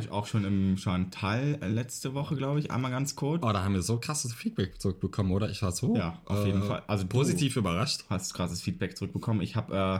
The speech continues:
Speaker 1: ein krasses Feedback und <laughs> sonst, ja, ja, das kann, äh, kann ich ja gleich mal erläutern. Das ist ein bisschen witzig gewesen. Aber erzähl doch mal, wer hat dich angesprochen oder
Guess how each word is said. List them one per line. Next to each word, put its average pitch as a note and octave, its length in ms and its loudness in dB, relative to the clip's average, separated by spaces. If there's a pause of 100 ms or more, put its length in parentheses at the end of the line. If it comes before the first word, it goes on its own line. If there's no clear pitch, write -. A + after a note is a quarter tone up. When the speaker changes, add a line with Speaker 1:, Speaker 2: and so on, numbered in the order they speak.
(280)
Speaker 1:
ein B2+ 180 2
krasses D3+ 280 -2
Feedback E3+ 340 -2
und A2+ 180 4
<laughs> C#3+ 220 6
sonst, - 160 -6 (340)
ja, G#2 220 0 (280)
ja, B2 220 2 (220)
das A2+ 120 -4
kann, - 180 -2
äh, A2 200 0
kann A#2 160 2
ich A#2 60 6
ja G#2 80 4
gleich G2+ 160 2
mal F2 140 2
erläutern. F2+ 360 2
Das E2+ 120 0
ist G2 60 -4
ein F#2 60 4
bisschen E2+ 320 2
witzig E2+ 240 -4
gewesen. D2+ 360 -2
Aber G2 180 0
erzähl A2+ 240 0
doch A#2+ 80 2
mal, F#2 240 2
wer G2 80 2
hat G2+ 80 -4
dich A2+ 120 -6
angesprochen A2+ 580 2
oder F#2 360 0